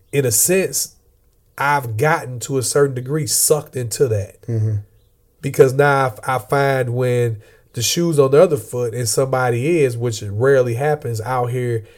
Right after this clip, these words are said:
Speaker 1: as admitting something, like, in their life that's
Speaker 2: Mm-hmm.
Speaker 1: sinful to me, then now I'm being like the person that I'm criticizing or critiquing.
Speaker 2: Mm-hmm.
Speaker 1: You know what I mean? And it's like, man, like, and afterwards I'm thinking, "Man, what's wrong with you? Like, that ain't real,
Speaker 2: Mm-hmm.
Speaker 1: man.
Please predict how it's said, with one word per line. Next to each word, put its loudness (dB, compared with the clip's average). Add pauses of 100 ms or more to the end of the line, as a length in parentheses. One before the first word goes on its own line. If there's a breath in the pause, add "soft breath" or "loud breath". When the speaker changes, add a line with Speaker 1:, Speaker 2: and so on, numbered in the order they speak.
(160 soft breath)
Speaker 1:
as 0
admitting 4
something, -4 (320 soft breath)
like, 0
in 0
their 6
life 0
that's 4
Speaker 2:
Mm-hmm. 2
Speaker 1:
sinful -2
to -6
me, -4 (340 soft breath)
then 2
now 2
I'm 0
being 0
like 0
the -4
person 0
that 2
I'm -2
criticizing 2
or 2
critiquing. -2 (120)
Speaker 2:
Mm-hmm. -8
Speaker 1:
You -4
know 4
what 6
I 0
mean? -2
And -6
it's -8
like, -10
man, -2
like, -2 (280 soft breath)
and 0
afterwards 6
I'm 4
thinking, -4
"Man, -4
what's -2
wrong 2
with 2
you? 0
Like, 2
that 0
ain't -2
real, 4
Speaker 2:
Mm-hmm. 2
Speaker 1:
man. 2